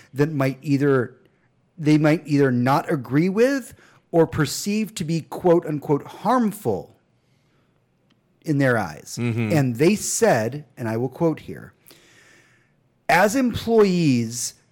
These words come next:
Speaker 1: we support the principle that Netflix offers a diversity of stories, even if we find some titles counter to our own personal values.
Speaker 2: Mm-hmm.
Speaker 1: Depending on your role, you may need to work on titles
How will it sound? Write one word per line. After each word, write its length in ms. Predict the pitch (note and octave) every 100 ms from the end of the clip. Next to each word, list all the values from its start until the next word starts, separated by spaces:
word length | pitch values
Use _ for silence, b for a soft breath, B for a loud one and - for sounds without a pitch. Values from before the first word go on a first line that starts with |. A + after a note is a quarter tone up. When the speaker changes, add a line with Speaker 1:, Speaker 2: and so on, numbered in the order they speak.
| -
Speaker 1:
we 180 | B2 F3
support 460 | - A3+ - G3+
the 60 | G3+
principle 560 | - D3+ C#3+ D3 C#3 B2+
that 160 | B2
Netflix 540 | B2+ C3+ D#3 F3+ F3+ -
offers 540 | D3 C#3 C3 C#3 C#3 -
a 100 | C#3+
diversity 520 | B2 A2 C3+ D#3+ G3
of 100 | A3
stories, 720 | - - C#3 A#2 A2+ A#2+ A#2+ b b _
even 280 | F3 F3 G#3
if 180 | G#3 G#3
we 120 | G3+
find 400 | - D3 D3 C3
some 360 | - D3+ F3+
titles 600 | F3+ B2 D3 C#3 C#3 C3 b b b
counter 440 | - F3 F3+ D3 B2
to 220 | - C3+
our 160 | B2 B2+
own 200 | B2 B2
personal 440 | A#2+ G#2+ A2 A2+
values. 600 | B2 C#3+ B2+ F#2+ D#2 -
Speaker 2:
Mm-hmm. 360 | B2 A#2 G#2+ B2 B B B
Speaker 1:
Depending 580 | C3+ B2+ - D3 G3 G#3
on 280 | F3 F#3 F#3+
your 240 | F#3+ F#3+
role, 640 | E3+ G3 F3 A2 G#2+ G#2+ b b b
you 240 | A2+ D#3+
may 180 | F#3 G#3
need 160 | G3 F#3
to 80 |
work 240 | F3+ F#3 F3+
on 140 | F3+
titles 640 | - E3+ D#3+ A#2+ A2 A2